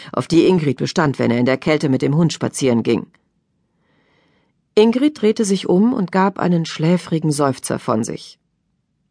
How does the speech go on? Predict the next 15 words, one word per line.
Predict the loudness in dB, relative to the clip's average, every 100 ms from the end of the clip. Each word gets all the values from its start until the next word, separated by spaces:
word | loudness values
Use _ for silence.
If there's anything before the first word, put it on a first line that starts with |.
| _ _ _ _ _ -20 -20 -20 -20 _
Einen | 2 4
Moment | 4 4 2 0
lang | 0 -2
blieb | -2 -2
er | -4
stehen | -2 2 2 0
und | -6
betrachtete | -12 -16 -4 -4 -4 -10 -10
die | -10 -10
Kleidungsstücke, | -4 -2 -2 -4 -8 -6 -4 -2 -2 -4 -20 _ _ -8
die | -4
hinter | -2 -2
der | -2 -4
Tür | -4 -4
hingen. | -4 -4 -6 -6 -10